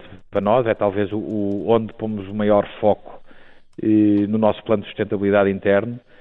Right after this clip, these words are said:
E, e apoiamos essas três instituições que falaste, mas para além disso também criámos aqui internamente no ano passado uma bolsa de estudos para os nossos colaboradores, para os colaboradores,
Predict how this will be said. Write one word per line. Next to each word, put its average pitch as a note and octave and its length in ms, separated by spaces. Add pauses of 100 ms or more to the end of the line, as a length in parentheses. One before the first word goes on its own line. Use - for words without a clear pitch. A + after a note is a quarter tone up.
(560)
E, C3 720
e C3 60
apoiamos C3 420
essas A2+ 260
três A#2+ 220
instituições G#2 600
que - 100
falaste, B2 440 (100)
mas B2 160
para C3 140
além B2 180
disso B2 280
também B2+ 220
criámos A#2 500 (380)
aqui G#2 240
internamente A#2 840
no A#2+ 140
ano A2 140
passado G#2+ 460 (600)
uma A#2+ 260
bolsa A#2+ 340
de - 100
estudos - 340
para G#2 140
os F#2+ 80
nossos A2 200
colaboradores, A2 540
para - 140
os - 60
colaboradores, G#2 800